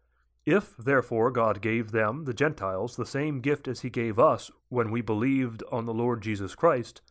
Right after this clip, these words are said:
who was I that I could withstand God?"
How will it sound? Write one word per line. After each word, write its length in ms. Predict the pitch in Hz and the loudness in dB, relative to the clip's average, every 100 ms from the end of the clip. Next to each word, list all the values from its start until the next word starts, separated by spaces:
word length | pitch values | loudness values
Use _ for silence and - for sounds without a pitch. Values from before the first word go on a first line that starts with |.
| _ _ _ _ _ _ _ _ - | _ _ _ _ _ _ _ _ 0
who 140 | 175 | 4
was 200 | 190 135 | 4 6
I 320 | 160 143 98 | 6 6 4
that 160 | 101 107 | 2 0
I 100 | 123 | 0
could 180 | 135 123 | -2 -2
withstand 520 | 135 - 143 147 135 | -2 -2 -2 -2 0
God?" 400 | 160 147 92 | 2 2 0